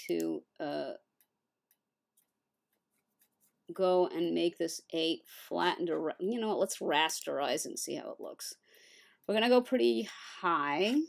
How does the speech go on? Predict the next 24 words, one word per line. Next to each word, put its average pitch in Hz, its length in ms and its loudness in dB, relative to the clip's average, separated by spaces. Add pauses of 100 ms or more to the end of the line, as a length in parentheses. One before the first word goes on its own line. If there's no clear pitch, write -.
(380)
Hopefully - 280 -8
it's - 140 -8
not 165 140 -8
gonna - 140 -4
be 170 160 -10
too - 340 -10
high, - 200 -8
but 165 180 -6
it's 170 120 -6
better 196 260 6
than 170 100 4
a 165 60 0
photograph. 160 680 -4 (720)
So - 160 -4
I'm 185 80 2
gonna 196 160 4
rasterize 185 360 4
and 175 80 2
say, 170 300 -2
"Okay, 190 520 -4
so 170 200 -6
now," 170 320 -2
oh, 160 440 -2 (640)
that 202 440 8